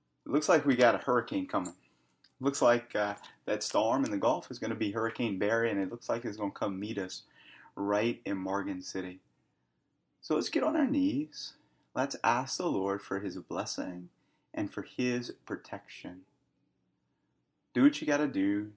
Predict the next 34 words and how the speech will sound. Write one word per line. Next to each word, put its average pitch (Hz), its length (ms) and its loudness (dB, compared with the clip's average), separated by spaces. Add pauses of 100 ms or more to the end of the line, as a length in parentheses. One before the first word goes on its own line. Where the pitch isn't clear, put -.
(100)
Take 107 140 -2
care 107 180 0
of 107 60 0
your 98 80 -2
family, 110 500 -2
get 98 220 -6
your, 98 260 -2
get 117 180 -6
your 98 120 -2
water, 110 520 2 (240)
get - 200 -6
your 107 80 -6
food, 110 560 -4
stay - 260 -2
safe 104 500 -2
in 95 120 -4
case 101 240 -6
the 98 80 -4
electricity 98 520 -6
goes 92 240 -6
out 90 220 -6
and 92 100 -8
all 95 140 -6
that. - 280 -10 (1300)
And 135 80 0
let's 135 140 2
get 139 180 4
on 180 140 2
our 190 160 -2
knees 92 720 -6 (360)
and 104 140 -2
ask 110 460 -2
the 170 100 2
Lord 98 460 -6